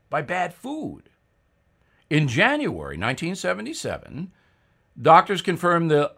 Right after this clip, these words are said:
Legionella bacteria was breeding in the hotel's air conditioning system, which was then spread throughout the building. Visitors who inhaled the bacteria would develop a deadly type of pneumonia,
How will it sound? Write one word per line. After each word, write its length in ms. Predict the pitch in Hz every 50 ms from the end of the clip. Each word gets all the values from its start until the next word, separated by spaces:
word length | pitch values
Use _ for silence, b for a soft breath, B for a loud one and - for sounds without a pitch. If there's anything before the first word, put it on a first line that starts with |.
| -
Legionella 960 | - 135 123 127 135 180 226 240 226 180 190 214 208 208 208 214 208 208 196 160
bacteria 840 | 147 170 160 - - - - - - 285 262 170 110 - - - - _ _ _ _ _ _ _ _ _ _ _ _ _ _ _ _ _
was 160 | - 139 123 104
breeding 420 | 82 139 139 156 165 170 196 214
in 140 | 214 214 208
the 100 | 214 190
hotel's 640 | 185 196 196 - 156 110 85 90 107 123 123 - - -
air 200 | 127 135 147 156
conditioning 640 | - 175 170 135 98 87 - - 113 120 139 151
system, 440 | - - 220 233 226 - 90 73 - _ _ _ _ b b b b b b b b b b b
which 180 | - 131 113
was 140 | 131 139 120
then 200 | 143 151 160 170
spread 360 | 165 - - 160 156 151 147
throughout 320 | - 139 143 123 104 107 -
the 80 | 139
building. 340 | 117 160 220 220 170 - - - _ _ _ _ _ _ _ _ _ _ _ _ _ _ _ _
Visitors 720 | - - 107 143 170 170 165 170 143 151 151 151 151 - -
who 160 | 143 135 135
inhaled 420 | 123 113 120 156 175 196 214 214
the 80 | 156 143
bacteria 580 | 120 107 95 90 - - 98 85 82 82 92 107
would 160 | 123 123 120
develop 360 | 147 135 135 127 127 131 131
a 60 | 127
deadly 520 | 107 90 110 123 139 151 151 160 190 202 196
type 480 | 196 - 113 95 87 85 87 82 - _ _
of 160 | 127 123 127
pneumonia, 520 | 139 147 170 220 233 180 120 85 - -